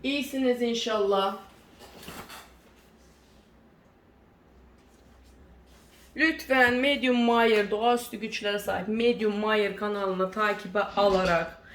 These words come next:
veya tarot uzmanı Mayer kanalına takibe alarak izleyin beni. Instagram'dan Medium Mayer, Mayerizm sayfasından izleyebilirsiniz.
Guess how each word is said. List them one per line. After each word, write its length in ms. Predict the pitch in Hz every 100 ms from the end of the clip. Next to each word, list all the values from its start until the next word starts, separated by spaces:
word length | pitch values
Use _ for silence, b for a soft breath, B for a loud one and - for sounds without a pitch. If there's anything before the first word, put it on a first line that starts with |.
| B B B -
veya 720 | 226 262 269 240 202 196 196 202 - _ - - _ -
tarot 360 | 226 233 247 -
uzmanı 440 | 226 185 208 208
Mayer 520 | 208 220 220 214 180 -
kanalına 460 | 208 202 190 185
takibe 400 | 190 214 202 190
alarak 520 | 196 190 190 190 175 -
izleyin 540 | 185 160 180 180 185 190
beni. 320 | 208 226 240 - - B B B B
Instagram'dan 960 | 254 262 - 262 240 247 240 226 208 208
Medium 680 | 233 254 240 233 233 226
Mayer, 600 | 220 220 220 202 190 190 190 - - - - -
Mayerizm 680 | 208 214 220 220 226 202 170 160 -
sayfasından 800 | - 202 196 196 185 165 160 185
izleyebilirsiniz. 840 | 202 196 226 220 233 233 247 240